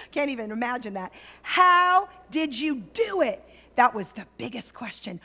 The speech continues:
on everyone's lips and minds. But those who were willing to ask it,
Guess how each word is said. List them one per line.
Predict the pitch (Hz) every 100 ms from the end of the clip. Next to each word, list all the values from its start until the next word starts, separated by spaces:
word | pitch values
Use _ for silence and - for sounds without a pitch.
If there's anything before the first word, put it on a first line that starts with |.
| - -
on | 226
everyone's | 240 233 240 214 214
lips | 220 208 - - -
and | 269 247
minds. | 226 196 - - - - -
But | 226 220
those | 285 285
who | 320
were | 240 233 220 - -
willing | 214 269 277 269
to | -
ask | 226 233 - 196
it, | 180